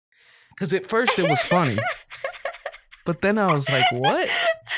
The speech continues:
Speaker 2: <laughs>
Speaker 1: I was just like, "What is hap-, is this really
Speaker 2: Okay.
Speaker 1: the ending? Can, like, what's happening?"
Speaker 2: I watched a lot of JoJo's with my friend, um, like, 'cause, and, um, we were talking, o-,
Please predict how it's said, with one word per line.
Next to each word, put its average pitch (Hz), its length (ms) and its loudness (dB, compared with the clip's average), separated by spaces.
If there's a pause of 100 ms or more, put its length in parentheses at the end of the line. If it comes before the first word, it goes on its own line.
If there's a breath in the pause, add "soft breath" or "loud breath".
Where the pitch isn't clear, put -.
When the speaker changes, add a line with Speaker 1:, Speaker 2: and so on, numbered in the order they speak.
Speaker 2:
<laughs> - 540 -4
Speaker 1:
I 208 100 0
was 214 220 -2
just 196 180 -2
like, 165 140 0
"What 185 480 -4
is 190 160 -6
hap-, 214 260 -8 (320 loud breath)
is 156 160 -2
this - 180 -4
really 247 280 0
Speaker 2:
Okay. 185 60 -2 (100)
Speaker 1:
the - 40 -2
ending? 208 440 -2
Can, 180 240 -4
like, 147 280 -4 (120)
what's - 380 -8
happening?" 214 420 0
Speaker 2:
I 349 160 4
watched 262 480 0
a 233 60 0
lot 214 200 0
of 220 100 -6
JoJo's 226 600 -4
with 214 120 -6
my 190 220 -4
friend, 202 560 -6 (200)
um, 185 480 -4 (120)
like, 202 240 -10
'cause, 208 340 -10 (300)
and, 202 280 -8
um, 190 440 -6
we 233 220 -6
were 208 160 -4
talking, 233 500 -8
o-, 196 160 -8